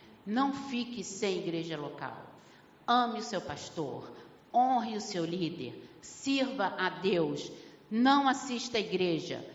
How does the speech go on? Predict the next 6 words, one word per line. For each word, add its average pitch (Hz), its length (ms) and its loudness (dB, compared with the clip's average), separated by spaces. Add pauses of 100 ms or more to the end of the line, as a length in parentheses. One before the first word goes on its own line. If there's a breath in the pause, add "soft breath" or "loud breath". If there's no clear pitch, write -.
(220 loud breath)
não 247 360 6
frequente 226 580 -2
igreja, 156 600 4 (240)
seja 196 520 4
igreja. 131 640 -6 (220)
Amém? 214 600 0